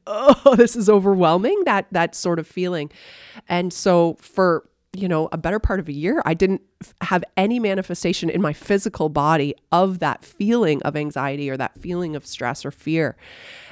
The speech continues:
Speaker 2: And, um, and so I've been hyper aware of when it wants to sort of come back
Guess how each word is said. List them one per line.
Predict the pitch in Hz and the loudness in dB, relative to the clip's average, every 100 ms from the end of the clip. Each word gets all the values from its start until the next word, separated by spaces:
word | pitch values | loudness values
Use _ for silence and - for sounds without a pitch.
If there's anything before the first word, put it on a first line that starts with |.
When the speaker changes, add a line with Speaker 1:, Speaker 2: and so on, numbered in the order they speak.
| - | -2
Speaker 2:
And, | 185 175 165 160 160 | 2 4 4 2 2
um, | 147 135 139 - _ _ _ _ _ _ - _ | 0 0 -6 -10 _ _ _ _ _ _ -20 _
and | 196 202 | 0 2
so | - 185 160 - - - | 4 6 6 2 -12 -2
I've | 180 180 | 0 2
been | 175 | -2
hyper | - - 214 - 320 - | -2 -4 -4 0 -2 2
aware | 180 165 151 170 196 160 135 147 - | 2 2 2 2 2 2 0 -2 0
of | 180 165 165 | 0 0 -2
when | 180 175 196 233 - - | 0 0 0 -2 -6 -4
it | 180 - - | -6 -6 -8
wants | 156 147 143 - - | -4 -2 -4 -6 -8
to | 175 151 151 - _ | -4 -2 -4 -8 _
sort | - - 190 180 | -8 -4 -2 -2
of | 160 _ | -4 _
come | - - 180 | -10 -6 -4
back | 147 139 185 - | -2 0 -2 -4